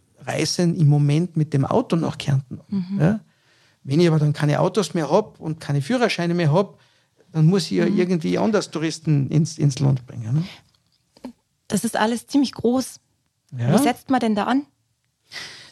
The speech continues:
Speaker 1: Du kannst nur im Großen ansetzen, weil ich glaube, es geht darum, der Bevölkerung ein Bild zu vermitteln, dass es eben jetzt nicht mit, äh, nur die harten Einsparungen gibt und ihr werdet alle noch Wasser und Brot haben, ja, aber dass ein,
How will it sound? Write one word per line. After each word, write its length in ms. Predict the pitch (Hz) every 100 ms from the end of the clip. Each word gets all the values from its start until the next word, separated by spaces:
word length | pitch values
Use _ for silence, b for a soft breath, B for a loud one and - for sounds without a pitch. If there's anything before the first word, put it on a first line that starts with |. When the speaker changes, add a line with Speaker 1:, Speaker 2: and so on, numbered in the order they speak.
| -
Speaker 1:
Du 100 | 165
kannst 400 | - 240 330 -
nur 120 | 185
im 140 | 151
Großen 400 | 147 131 147 -
ansetzen, 500 | 147 147 165 160 165
weil 160 | 151 165
ich 120 | 180
glaube, 260 | - 156 208
es 140 | 185
geht 220 | - 175
darum, 280 | 147 160 214
der 120 | 190
Bevölkerung 580 | - 160 - 185 - 196
ein 180 | 190 151
Bild 360 | 147 196 254 220
zu 140 | 220
vermitteln, 720 | - 180 165 196 - 240 240 226 B B B B _
dass 200 | 160 160
es 140 | 202
eben 380 | - 175 190 196
jetzt 300 | 185 160 -
nicht 340 | 190 226 - 196
mit, 340 | 190 - -
äh, 240 | 170 165
nur 180 | 165 190
die 160 | 190 151
harten 400 | 120 156 - -
Einsparungen 800 | 156 190 - 160 165 180 180 175
gibt 340 | 196 214 -
und 220 | 170 160
ihr 200 | 170 165
werdet 300 | 170 170 185
alle 220 | 160 170
noch 220 | 180 175 -
Wasser 320 | 151 - 196
und 140 | 160
Brot 280 | - 202 202
haben, 380 | 156 156 240 226
ja, 260 | 190 214 220 B B B -
aber 160 | 156
dass 240 | 185 175 -
ein, 260 | 165 160